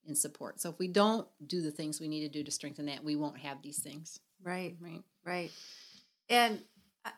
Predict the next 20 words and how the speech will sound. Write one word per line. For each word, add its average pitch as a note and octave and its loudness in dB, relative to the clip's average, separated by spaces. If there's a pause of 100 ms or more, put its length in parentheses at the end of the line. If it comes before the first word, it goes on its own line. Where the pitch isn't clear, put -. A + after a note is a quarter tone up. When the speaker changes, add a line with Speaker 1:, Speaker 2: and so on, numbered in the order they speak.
Speaker 2:
you B3 -2
know, A#3 0
even C4+ 0
with G3+ -8
all G3 0
of G3 -6
this F3 -2 (140)
angst F3+ 4 (220)
<laughs> D4 -2
and A3+ 0
all A#3 2
of A#3+ 4
this G3+ 4 (520)
focus A3+ 6
on F#3 0
clinician G#3+ 0
burden, G3 0 (500)
we C4+ 6
all G#3+ 4
know G3+ 0